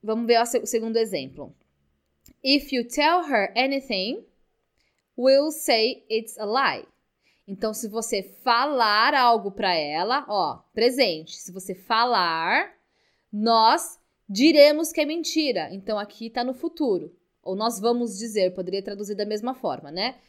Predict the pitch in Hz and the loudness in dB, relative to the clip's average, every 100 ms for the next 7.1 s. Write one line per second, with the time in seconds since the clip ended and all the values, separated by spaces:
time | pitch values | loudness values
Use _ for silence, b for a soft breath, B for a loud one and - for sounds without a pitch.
0 | b b 196 196 220 - 226 294 320 - | b b -12 -8 -8 -8 -8 -6 -6 0
1 | - 311 330 320 269 226 214 190 214 - | 2 4 2 2 4 4 2 0 -4 -8
2 | 196 202 226 254 240 214 226 294 - 392 | -4 -2 0 2 0 0 -2 -4 -4 -8
3 | b b b b _ _ _ _ _ - | b b b b _ _ _ _ _ -8
4 | 254 277 254 277 302 294 214 214 - 208 | -4 -2 -2 -2 0 0 0 -2 -4 -6
5 | 208 202 196 185 180 185 226 214 208 254 | -6 -10 -8 -8 -10 -10 -8 -8 -6 -6
6 | 220 233 262 262 277 - 349 320 277 185 | -4 -2 -2 -2 -4 -4 -4 0 0 0
7 | 160 | -4